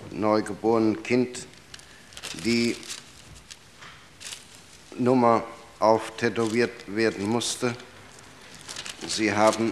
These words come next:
uns dann geschildert,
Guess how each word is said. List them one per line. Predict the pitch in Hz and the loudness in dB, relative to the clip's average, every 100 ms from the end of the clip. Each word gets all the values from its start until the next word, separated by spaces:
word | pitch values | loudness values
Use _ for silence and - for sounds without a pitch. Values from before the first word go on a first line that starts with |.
| 85 | -2
uns | 110 110 - - - - - - - - - - - - - - - - - - 90 | -2 -2 -4 -8 -8 -12 -14 -16 -14 -16 -18 -20 -20 -20 -18 -20 -18 -20 -18 -16 -4
dann | 107 113 113 107 98 - - - - - - - - - - - | 4 6 6 2 -4 -12 -14 -16 -16 -14 -12 -12 -14 -14 -16 -6
geschildert, | 110 - - 123 120 123 120 | 0 2 4 2 4 4 2